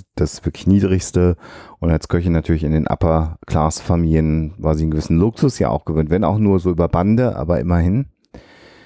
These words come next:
Und das hat nach drei Jahren spätestens dazu geführt, dass sie vom Radar verschwand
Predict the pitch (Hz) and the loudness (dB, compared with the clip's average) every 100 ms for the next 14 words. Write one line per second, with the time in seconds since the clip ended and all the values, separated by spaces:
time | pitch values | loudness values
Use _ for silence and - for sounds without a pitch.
0 | - - - 104 113 143 113 110 104 98 | -20 -16 -2 0 0 0 -2 -2 0 2
1 | 95 110 127 131 117 123 - 110 104 113 | 2 0 0 0 0 -2 -2 -2 -2 -2
2 | 107 - 107 107 101 104 101 110 104 101 | -2 0 2 2 0 -2 0 0 2 2
3 | - 98 92 87 82 92 - 85 - 85 | 0 -4 -2 -2 0 -2 -4 -6 -2 -2
4 | 165 | -2